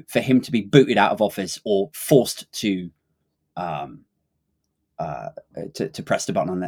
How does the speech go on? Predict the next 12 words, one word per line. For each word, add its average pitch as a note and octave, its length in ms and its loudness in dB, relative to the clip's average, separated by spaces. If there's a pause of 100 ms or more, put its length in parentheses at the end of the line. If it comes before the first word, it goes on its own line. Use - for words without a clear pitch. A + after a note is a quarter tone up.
on F#2 140 -8
a E2+ 40 -10
general F2+ 280 -6
election, - 420 -6
I G2+ 60 -8
think G2+ 240 -6
all G2 180 -2
of F2 60 -8
those E2+ 180 -4
have E2+ 100 -8
been F2 160 -4
met. F2 180 -2